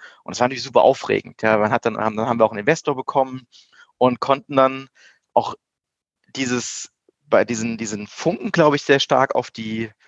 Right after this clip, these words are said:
Bürgermeister und die Kämmerer, das sind die, äh, von dir angesprochenen Schatzmeister, übertragen. Aber selbst die, die überzeugt waren, das zu machen, hatten dann so Planungshorizonte von,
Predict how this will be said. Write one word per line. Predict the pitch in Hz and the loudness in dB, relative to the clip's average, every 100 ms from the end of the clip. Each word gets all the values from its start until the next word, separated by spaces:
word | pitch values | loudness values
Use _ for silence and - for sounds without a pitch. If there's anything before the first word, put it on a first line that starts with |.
| _ | _
Bürgermeister | - 156 151 143 135 143 - 117 | 2 4 4 4 4 2 2 0
und | 110 | 0
die | |
Kämmerer, | - 135 151 165 170 185 | -2 0 2 4 2 0
das | - - | -8 -8
sind | 123 113 | -10 -8
die, | 110 110 _ - - - - | -6 -8 _ -20 -20 -18 -2
äh, | 113 | -2
von | - 120 | -2 0
dir | 107 | 2
angesprochenen | 117 - 117 107 | 2 -2 -2 0
Schatzmeister, | - 131 - 127 131 - 127 117 - | -2 -2 2 2 2 4 4 4 0
übertragen. | 113 120 - 107 101 139 151 165 170 - - - _ _ _ _ _ _ - | 0 0 0 2 4 4 2 -6 -16 -20 -20 -20 _ _ _ _ _ _ 0
Aber | 135 135 | 6 6
selbst | 131 127 - | 6 2 -2
die, | 139 143 | -16 -14
die | 135 123 - _ _ _ _ _ _ | -10 -4 -4 _ _ _ _ _ _
überzeugt | 131 113 110 - 170 - | -2 2 2 6 4 6
waren, | 120 113 | 4 4
das | 110 - | 2 -6
zu | 107 | -2
machen, | 117 160 123 117 120 - | 0 0 -2 -8 -10 -6
hatten | 123 - 131 | -2 0 2
dann | 120 120 | 2 2
so | 117 117 | 2 0
Planungshorizonte | - 117 120 131 - 123 120 - 131 127 | 2 4 4 2 -4 -4 -4 -2 -2 -2
von, | - 120 117 117 | -2 0 0 -6